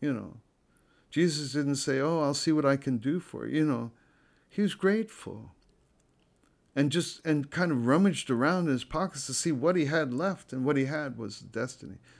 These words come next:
to be in paradise. And so for, for those on my left and those on my right, Jesus didn't kinda, like, yell at the guy on the right, "Hey, what the F?" You know, he's like, "Get off my case, I'm dying here." Is that, he didn't even have anything to do with them.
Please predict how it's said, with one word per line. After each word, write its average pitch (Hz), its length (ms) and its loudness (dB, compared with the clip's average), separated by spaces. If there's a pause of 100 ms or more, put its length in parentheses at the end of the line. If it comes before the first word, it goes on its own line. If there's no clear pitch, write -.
(140)
to 123 100 0
be 123 140 4
in 117 100 2
paradise. 131 800 -6 (500)
And 135 200 0
so 139 640 -2
for, - 240 -10 (220)
for - 200 -2
those 170 360 4
on 156 160 2
my 139 160 0
left 143 380 0
and 131 120 0
those 151 240 0
on 135 120 0
my 135 180 -2
right, 147 480 -4 (520)
Jesus 190 420 0
didn't 156 300 4
kinda, 139 280 0
like, 117 240 2 (300)
yell 127 320 -2
at 131 100 -6
the 123 80 -8
guy 117 220 -2
on 123 100 0
the 110 80 -4
right, 123 340 -6
"Hey, 233 180 -4
what - 220 -6
the - 160 -4
F?" - 140 -10
You 190 140 -2
know, 202 260 -6
he's 156 200 -8
like, 175 340 -4 (600)
"Get 190 140 0
off 202 200 -4
my 196 140 -4
case, 202 300 0
I'm 151 120 0
dying 175 440 -2
here." 127 160 0
Is 120 100 -2
that, 151 180 -6
he 147 100 -2
didn't 202 240 4
even 196 160 4
have 185 160 2
anything 185 360 0
to 151 100 -6
do 190 260 -2
with 214 200 -2
them. 85 220 -12